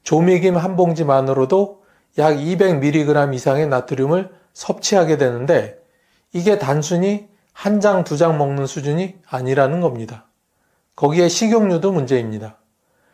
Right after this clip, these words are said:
조미김에 주로 쓰이는 식물성 기름은 고온에서 산화되기 쉬워서 트랜스 지방과 유사한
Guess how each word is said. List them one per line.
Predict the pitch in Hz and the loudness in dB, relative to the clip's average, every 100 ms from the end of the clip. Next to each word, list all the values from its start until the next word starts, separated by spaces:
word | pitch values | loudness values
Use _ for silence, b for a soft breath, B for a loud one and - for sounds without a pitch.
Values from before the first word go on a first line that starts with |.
| _ _ | _ _
조미김에 | - 151 175 180 185 190 180 | -4 0 2 2 2 2 0
주로 | 175 175 | 2 2
쓰이는 | 180 190 180 180 185 | 2 2 2 0 -2
식물성 | 202 226 214 214 180 | -2 0 0 0 0
기름은 | 151 139 175 160 104 _ _ _ _ _ | 0 -2 -2 -4 -8 _ _ _ _ _
고온에서 | - 147 165 170 170 180 | 0 2 4 4 2 2
산화되기 | 170 214 208 196 175 151 151 | 0 0 2 4 2 0 -2
쉬워서 | - 147 139 190 196 B B B B | 0 0 2 0 0 B B B B
트랜스 | - 233 214 - 180 | -2 2 2 0 -4
지방과 | 156 156 151 170 156 | 0 0 2 2 2
유사한 | 123 147 156 180 | 0 0 0 0